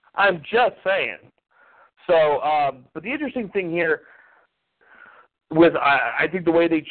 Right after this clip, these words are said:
treat their back four, their defensive backs in general, I don't think, in many respects, there's a lot of, there's not a strict delineation between safeties and corners. So they mix and match them a lot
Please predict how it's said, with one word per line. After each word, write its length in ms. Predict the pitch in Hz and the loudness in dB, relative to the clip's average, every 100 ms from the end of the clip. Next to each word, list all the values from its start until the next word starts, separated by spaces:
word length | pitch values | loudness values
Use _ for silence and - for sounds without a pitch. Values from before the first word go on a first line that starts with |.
| - | -12
treat 260 | 175 147 151 | -14 -8 -2
their 420 | 143 135 123 - - - _ _ _ _ 139 160 _ _ 143 | 0 0 -2 -8 -20 -20 _ _ _ _ -20 -20 _ _ -4
back 340 | 143 143 143 - | 0 0 -2 -2
four, 440 | 156 151 147 143 120 | 0 2 0 -2 -6
their 180 | 123 117 - | -10 -10 -14
defensive 360 | 156 160 135 123 | -12 -10 -8 -2
backs 280 | 123 131 | -2 -2
in 140 | 135 120 | -8 -6
general, 420 | 123 139 160 175 | -4 0 0 0
I 120 | 135 139 | -2 -2
don't 340 | 143 170 180 | 0 0 0
think, 160 | 196 170 _ _ _ _ | -8 -12 _ _ _ _
in 260 | 151 147 165 | -14 -8 -2
many 220 | 175 208 | -2 -2
respects, 420 | 190 - 160 160 - | -4 0 2 2 -2
there's 200 | 143 123 | -8 -4
a 40 | |
lot 280 | 117 131 147 | 0 2 2
of, 140 | 139 - _ _ _ _ - | 0 -4 _ _ _ _ -8
there's 160 | 135 147 | -4 0
not 160 | 165 | 0
a 80 | 165 - - | 0 -6 -6
strict 300 | 165 165 160 | -4 -2 -4
delineation 840 | 151 147 151 143 135 139 135 139 | -2 0 0 -2 -6 -6 -6 -8
between 360 | 127 - 135 120 - | -8 -8 -10 -2 2
safeties 360 | 135 131 127 | 2 0 -6
and 140 | 117 104 | -4 4
corners. 420 | 127 120 92 - _ _ _ _ _ _ _ _ _ _ _ - | 6 6 2 -10 _ _ _ _ _ _ _ _ _ _ _ 0
So 100 | 156 | 6
they 100 | 147 | 6
mix 220 | 139 156 - | 6 0 -4
and 120 | 135 | -4
match 260 | 127 135 - | -2 -2 0
them 120 | 160 | 0
a 60 | |
lot 280 | 165 170 - | 2 0 -4